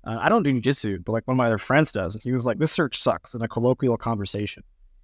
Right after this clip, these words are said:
And I was like, "Oh, okay, let me try to sell them the thing." And they bought it. So they became, like, the second, uh, customer outside of that. And then we kinda, like,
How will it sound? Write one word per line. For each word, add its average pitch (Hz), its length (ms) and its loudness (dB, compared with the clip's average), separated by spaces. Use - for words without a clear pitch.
And 117 80 -4
I 123 60 2
was 131 100 2
like, 156 100 2
"Oh, 208 200 10
okay, 120 320 2
let 131 120 -2
me 165 80 2
try 165 160 2
to 131 60 0
sell 135 260 0
them 107 220 -2
the 104 80 -6
thing." 180 260 0
And 131 120 2
they 147 80 4
bought 110 280 0
it. 151 140 -4
So - 140 0
they 143 40 8
became, 135 260 4
like, 131 80 2
the 127 60 -10
second, 113 500 0
uh, 110 220 0
customer 113 640 0
outside 131 420 2
of 101 120 -8
that. 107 320 0
And 202 80 4
then 247 80 8
we 240 100 6
kinda, 180 200 6
like, 139 300 2